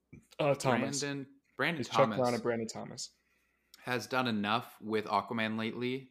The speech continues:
Speaker 2: to have sold Aquaman.
Speaker 1: Hmm.
Speaker 2: And so I think if this does really well, we will see horror takes on other versions of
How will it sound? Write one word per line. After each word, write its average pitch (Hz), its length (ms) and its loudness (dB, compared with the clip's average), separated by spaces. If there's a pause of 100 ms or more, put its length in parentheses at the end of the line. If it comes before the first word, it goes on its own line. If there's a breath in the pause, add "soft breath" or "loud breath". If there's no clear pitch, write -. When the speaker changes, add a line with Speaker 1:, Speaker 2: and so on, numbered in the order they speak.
(140)
Speaker 2:
to 104 180 -8
have 104 420 -2
sold 120 420 -2
Aquaman. 135 560 -4 (440 soft breath)
Speaker 1:
Hmm. 113 120 -6 (100)
Speaker 2:
And 110 180 -4
so 120 180 2
I 131 180 4
think 139 220 -4
if 104 100 -2
this 117 160 0
does 127 220 0
really 131 160 4
well, 131 320 4
we 113 280 -2
will 110 180 0
see 101 760 -2 (240)
horror 113 460 0
takes 104 560 -4
on 95 220 -2
other 90 520 -10 (600)
versions 87 460 -14
of - 140 -16